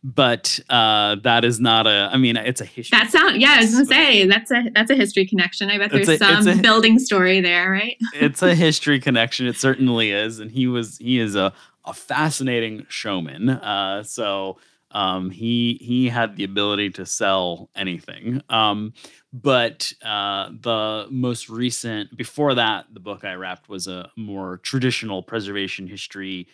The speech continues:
Speaker 1: and sort of in the line of preservation trades, which is very fascinating to me. Um, a book by, um, Doctor Alex Langlands, who is a, um, uh,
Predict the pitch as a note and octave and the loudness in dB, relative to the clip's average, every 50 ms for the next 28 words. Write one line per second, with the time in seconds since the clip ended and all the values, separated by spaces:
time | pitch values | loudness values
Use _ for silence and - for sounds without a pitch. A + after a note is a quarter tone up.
0 | _ _ _ _ - A2 G#2+ G#2+ G#2+ - C#3+ C#3 C3 B2 A2+ A2 G#2 G#2 G2+ G2+ | _ _ _ _ -8 -8 -8 -6 -4 -2 0 0 0 0 0 -2 -2 0 0 2
1 | G2+ G2+ G2+ G2+ G2 F#2+ F2+ E2+ - - A2+ G#2+ G2 G2 F2+ - F2 E2+ E2 - | 2 2 2 0 0 -2 -6 -8 -10 -10 -8 -8 -8 -8 -10 -10 -12 -12 -12 -12
2 | - - A2 F#2+ E2+ E2 E2+ E2+ F2+ F2 F2 - - F#2 F2 E2 E2 F#2 F2+ F2 | -10 -8 -8 -8 -8 -12 -14 -16 -18 -18 -18 -16 -16 -16 -16 -16 -16 -14 -14 -12
3 | F2+ E2 - _ _ F#2 F2 D#2+ - - F#2+ F2+ E2 E2 E2 E2+ - - F2+ F#2 | -14 -14 -18 _ _ -12 -12 -10 -12 -12 -12 -12 -12 -12 -14 -14 -14 -12 -8 -6
4 | F#2+ F#2 F2+ E2+ E2+ F2 - _ _ _ _ _ _ _ - G#2 F#2+ F#2+ F#2+ F#2+ | -6 -4 -4 -6 -10 -12 -16 _ _ _ _ _ _ _ -10 -8 -8 -8 -8 -10
5 | G2 G2 _ _ A2 G2+ A2 A2 - _ - G#2 F#2 F2+ F2+ F2 F2 E2 D2+ - | -14 -16 _ _ -12 -10 -10 -10 -10 _ -6 -4 -4 -4 -4 -6 -6 -8 -12 -16
6 | - F2+ F2 E2 E2 E2 E2+ F2 - _ G2+ F2+ - - - - - F#2+ F2 F2+ | -20 -18 -18 -18 -18 -18 -20 -20 -14 _ -12 -12 -12 -14 -18 -16 -14 -12 -12 -12
7 | F2 - - - F2+ E2+ E2 D#2+ D#2 D#2+ F#2 C3+ E3+ F#3 - - - A#2+ G#2+ G2 | -12 -14 -16 -14 -14 -14 -14 -14 -14 -10 -8 -8 -8 -8 -10 -12 -10 -6 -6 -4
8 | F#2 F2+ F2+ F2 - - - - F#2+ F#2 F2+ F2 E2+ E2+ F2 F2 F2+ _ _ _ | -4 -6 -6 -8 -12 -14 -10 -8 -6 -6 -6 -6 -8 -10 -10 -12 -16 _ _ _
9 | _ _ _ _ - F#2 F2 E2+ E2+ E2 E2 E2 E2 E2 E2 E2 D#2 C2 _ _ | _ _ _ _ -16 -14 -14 -12 -14 -14 -16 -18 -18 -20 -20 -20 -20 -20 _ _
10 | _ _ _ _ _ _ _ _ F2 F2+ E2 D#2+ D#2 D2+ C2+ | _ _ _ _ _ _ _ _ -20 -20 -20 -20 -20 -20 -20